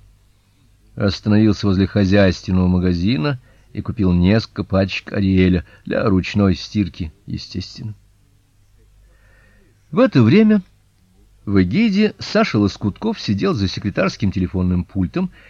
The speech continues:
и набирал незнакомый номер, тот, что утром высветился перед Наташей на определителе. "Добрый вечер", — сказал он, когда на том конце сняли трубку.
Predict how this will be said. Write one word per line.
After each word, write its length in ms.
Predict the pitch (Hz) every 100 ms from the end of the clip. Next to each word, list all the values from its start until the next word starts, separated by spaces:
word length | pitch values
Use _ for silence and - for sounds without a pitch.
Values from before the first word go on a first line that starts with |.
| - 254
и 80 |
набирал 340 | 214 113 123 202
незнакомый 640 | 120 92 101 - 190 107
номер, 420 | 101 107 107 104 - _ _
тот, 220 | - 123 107
что 440 | - 120 113 -
утром 500 | 123 156 127 107 98
высветился 580 | 95 139 - 107 98 -
перед 220 | - 95
Наташей 460 | 90 90 113 - 107
на 100 | 98
определителе. 760 | 95 98 92 90 90 - 107 104 _ _ _ _ _ _ _ _ _ _ _ _ -
"Добрый 480 | 113 151 170 190
вечер", — 500 | 185 135 120 - 156 -
сказал 480 | - - 135 131 135
он, 160 | 139 127 _ _ -
когда 240 | 107 101
на 80 | 101
том 160 | 107 101
конце 360 | 104 95 120
сняли 320 | 117 107 107
трубку. 400 | 95 98 90 95